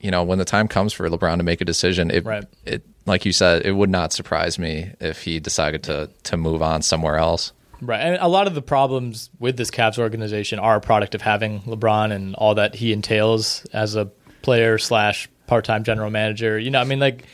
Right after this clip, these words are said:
Speaker 2: we can't pretend that the Cavs are operating on a level playing field with a lot of these other teams, but again, I think he looks at the Warriors and says, "Okay, this team is hit on, it seems like, every draft pick of the last
Speaker 1: Yep.
Speaker 2: five years." So not only are you adding Andre Iguodala in free agency, you're adding Kevin Durant,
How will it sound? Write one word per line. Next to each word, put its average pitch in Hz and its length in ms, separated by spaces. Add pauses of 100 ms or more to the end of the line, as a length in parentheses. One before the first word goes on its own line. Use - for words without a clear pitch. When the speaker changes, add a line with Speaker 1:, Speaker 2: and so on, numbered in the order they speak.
(180)
Speaker 2:
we 143 80
can't 156 200
pretend 127 280
that 110 140
the 113 80
Cavs 107 360
are 104 80
operating 101 680 (140)
on 104 180
a 98 60
level 101 260
playing 101 320
field 104 200
with 104 120
a 101 40
lot 104 160
of 101 60
these 104 140
other 101 180
teams, 135 420
but 110 260 (420)
again, 139 220
I 113 100
think 120 160
he 123 120
looks 139 200
at 147 120
the 117 60
Warriors 104 460
and 104 120
says, 104 260
"Okay, 113 240
this 131 160
team 147 220
is 101 80
hit 135 260
on, 104 340
it 104 100
seems 120 200
like, 107 120
every 135 200
draft 117 300
pick - 380
of 110 120
the 107 80
last 101 280
Speaker 1:
Yep. 98 120
Speaker 2:
five 107 180
years." 101 240
So 123 120
not 139 220
only 127 440 (540)
are 113 100
you 110 460 (120)
adding 127 320
Andre 117 280
Iguodala 110 340
in 107 80
free 107 240
agency, 104 460
you're 101 300
adding 113 280
Kevin 110 300
Durant, 101 520